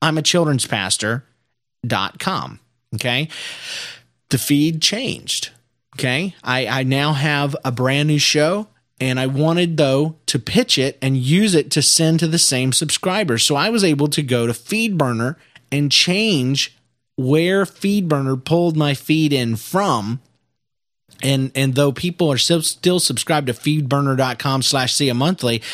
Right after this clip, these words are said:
they're getting brand new content from a brand new show. And I don't care that it still says C M Monthly, because that part is invisible. That part is absolutely invisible to the end user. So see how, uh,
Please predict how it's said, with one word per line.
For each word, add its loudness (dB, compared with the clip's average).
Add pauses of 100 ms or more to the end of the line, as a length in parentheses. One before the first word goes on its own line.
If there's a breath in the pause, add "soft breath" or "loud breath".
(100)
they're 4
getting 4
brand 0
new 2
content -4
from 2
a 2
brand 0
new 4
show. 0 (220 loud breath)
And 2
I 2
don't 2
care 0
that 4
it 2
still 0
says 2
C 2
M -2
Monthly, 0
because 0
that 0
part -2
is 2
invisible. 2 (300)
That -8
part -4
is -4
absolutely -2
invisible -4
to -6
the -4
end -2
user. -6 (440 loud breath)
So 0
see 2
how, 2
uh, -8